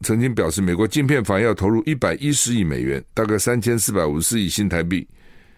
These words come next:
政府资金用在辅导美国半导体，半导体计划，他要，也，他们也会成立美国国家半导体技术中心，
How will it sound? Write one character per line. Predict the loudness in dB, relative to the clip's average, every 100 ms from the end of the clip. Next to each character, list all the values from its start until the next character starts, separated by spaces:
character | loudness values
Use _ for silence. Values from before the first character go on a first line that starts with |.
| -20 -20 _ -20 -18
政 | -2 0 2 -2
府 | -4 -6
资 | -2 -2
金 | 0 -2 0
用 | 0 2
在 | 0 0
辅 | 0 0
导 | 2 0
美 | 0
国 | -2 -2
半 | 0 0
导 | 0 -2
体， | -6 -12 -20 -20 -20 -20 -20 -6 -4 -4 -4 -2
半 | 0 2
导 | 0
体 | -2 -4
计 | -2
划， | -2
他 | 0 0
要， | 0 0 _
也， | 0 0
他 | 0 0
们 | 2
也 |
会 | 2 0
成 | 0 0
立 | 2
美 | 2 0
国 | 0 0
国 | 0 2
家 | 0 0 -8 -18 -16 -4
半 | 0 2 2
导 | 0 -2
体 | -2 -8 -4
技 | -2 -2
术 | -2 -4
中 | -4 -6 -4
心， | -4